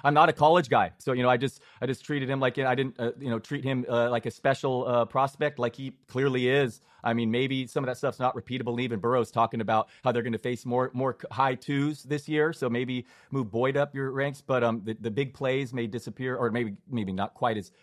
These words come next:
frequently like the Chiefs we saw last year. But Ja'Marr Chase is awesome.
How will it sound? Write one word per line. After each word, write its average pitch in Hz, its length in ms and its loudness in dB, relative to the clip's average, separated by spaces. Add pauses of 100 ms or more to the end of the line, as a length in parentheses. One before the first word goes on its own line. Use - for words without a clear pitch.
(140)
frequently 131 540 -4
like 107 180 -2
the 101 80 -12
Chiefs - 420 -10
we 143 60 -10
saw 143 220 2
last 139 260 0
year. 139 260 -4 (140)
But 120 140 0
Ja'Marr 156 240 4
Chase 170 260 0
is 139 80 -6
awesome. 143 420 6